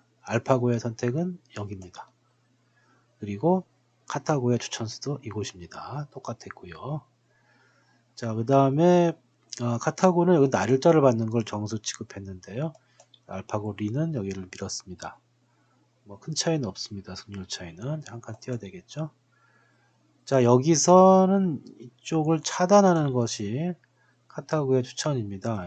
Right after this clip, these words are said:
차단하고 이렇게 두고 뻗고요. 잇고 들어가고 막고 꼬부리면 그때 이제 밑으로 받고 이렇게 해서 밀어둔 후에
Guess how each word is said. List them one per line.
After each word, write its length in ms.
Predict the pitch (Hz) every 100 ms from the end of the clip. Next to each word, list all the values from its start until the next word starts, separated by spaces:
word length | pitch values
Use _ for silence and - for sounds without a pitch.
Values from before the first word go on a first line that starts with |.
| 90
차단하고 560 | - 123 120 113 113
이렇게 220 | 107 101 110
두고 640 | - - - 127 165 180 _ _ _ _ _ _ _
뻗고요. 960 | 127 120 _ - 107 90 87 127 160 147
잇고 960 | 95 92 - _ _ - 135 147 170 160 _ _ _ _
들어가고 540 | - 107 104 101 98 95
막고 760 | 85 82 - _ - 131 139
꼬부리면 840 | - 160 151 151 120 104 147 120 80 _ _ - -
그때 280 | - - 117
이제 220 | 104 104
밑으로 420 | 90 - - 110
받고 720 | 101 87 - - - 143 165 - _ _ _ _ _
이렇게 160 | - -
해서 140 | 104 95
밀어둔 540 | 107 131 127 120 110
후에 640 | 110 - 135 104 92 139